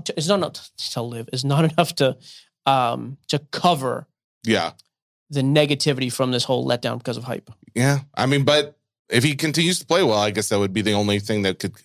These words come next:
Speaker 2: hold him up.
Speaker 1: Even then, I just, I don't, I, I think it's gonna take so long. Like, he's gonna have to play at an, at this level for, like, ten weeks. And even then, 'cause it's gonna be, "Well, yeah, he's done in the regular season, never won a co-,"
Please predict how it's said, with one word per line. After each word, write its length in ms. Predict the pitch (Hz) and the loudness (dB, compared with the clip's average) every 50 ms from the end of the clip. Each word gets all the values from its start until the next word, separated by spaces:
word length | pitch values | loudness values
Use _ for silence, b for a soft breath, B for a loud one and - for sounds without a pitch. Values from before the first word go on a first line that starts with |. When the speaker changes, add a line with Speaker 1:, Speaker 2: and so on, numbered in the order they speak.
| _ | _
Speaker 2:
hold 300 | - - 113 110 107 101 | 0 4 6 6 6 6
him 160 | 110 107 101 | 4 4 4
up. 220 | 98 98 104 101 - - | 4 4 2 0 -4 -8
Speaker 1:
Even 320 | 156 147 139 127 131 127 | -8 -6 -6 -6 -8 -8
then, 220 | 127 131 139 135 | -8 -6 -6 -4
I 100 | 127 127 | -4 -4
just, 240 | 131 135 127 127 - | -4 -4 -6 -4 -4
I 60 | 139 | -4
don't, 180 | 131 131 127 - - | -4 -4 -4 -4 -6
I, 80 | 131 127 - _ _ _ _ - | -8 -8 -8 _ _ _ _ -2
I 80 | 156 151 | 0 0
think 200 | - - 160 147 | 2 0 0 0
it's 100 | 139 - | -2 -2
gonna 120 | 147 135 | -4 -2
take 220 | 131 139 127 123 - | -2 -4 -2 -2 0
so 340 | - - - - 143 139 151 | 0 0 2 2 2 0 0
long. 220 | 147 139 131 131 - | 0 -2 -4 -4 -2
Like, 100 | - 151 143 | -2 -2 0
he's 160 | 214 247 240 | 0 0 2
gonna 120 | 247 240 | 2 2
have 80 | 214 202 | 2 2
to 80 | 180 160 | 0 -2
play 280 | - - 170 156 151 | 0 0 2 2 2
at 120 | 139 131 127 | 0 -2 -4
an, 100 | 127 - _ - | -6 -10 _ -2
at 200 | 143 135 131 135 | -2 -2 -2 0
this 280 | 131 151 190 196 - | 0 2 2 2 2
level 300 | 165 170 160 165 185 190 196 | 2 2 2 2 0 -4 -6
for, 160 | - - 120 | -6 -6 -6
like, 220 | 113 117 123 135 - | -4 -6 -6 -6 -8
ten 280 | - - - 147 139 135 | -6 -2 0 0 0 0
weeks. 440 | 123 123 123 120 - - - - - _ _ _ _ _ _ _ _ _ _ - | -2 -4 -6 -6 -6 -6 -4 -4 -6 _ _ _ _ _ _ _ _ _ _ 2
And 140 | 190 202 | 4 6
even 300 | 233 240 226 170 175 156 | 6 4 4 4 2 2
then, 360 | 139 131 165 160 147 135 123 127 | 2 2 2 2 2 0 -4 -2
'cause 180 | - 160 151 139 | -2 0 0 0
it's 80 | 135 | 0
gonna 160 | 135 156 147 | 0 0 2
be, 80 | 139 143 | 2 0
"Well, 180 | 127 135 135 139 | 0 0 2 2
yeah, 80 | 151 156 | 2 2
he's 140 | 156 139 | 2 2
done 140 | 127 147 156 | 2 2 2
in 40 | 170 | 2
the 80 | 175 170 | 4 4
regular 320 | 180 220 247 262 254 233 | 4 2 2 2 0 0
season, 380 | 196 - 165 151 143 156 160 147 | 0 2 2 2 2 0 0 0
never 180 | 135 131 139 151 | 0 2 2 2
won 120 | 160 170 | 2 2
a 60 | 175 | 0
co-," 180 | 160 - 220 | -2 -4 -8